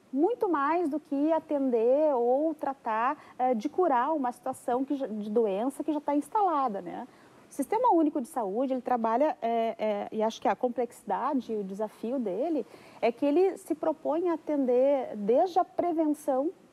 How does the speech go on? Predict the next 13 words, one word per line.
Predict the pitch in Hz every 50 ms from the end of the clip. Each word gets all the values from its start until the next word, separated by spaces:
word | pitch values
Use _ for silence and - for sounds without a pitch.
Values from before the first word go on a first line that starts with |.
| _ _ -
né, | - 233 226 226 220
de | 208 226
doenças, | 208 220 214 185 185 208 233 240 - 247 240
a | 240
promoção | - - 294 330 349 349 339 311 - - - - 240 247 277 330 349
de | 302 277
saúde | - - 220 202 196 190 214 240 226 - - - - - - - -
e | 320 381
a | 403 359
reabilitação | 269 233 285 381 453 466 415 339 302 330 311 - 277 269 - - 262 233 269
naquelas | 302 339 330 - 254 269 294 294
situações | - 339 294 - 349 339 - - 269 262 277 330 339 - - - - - -
onde | 254 254 247 277 285 - 359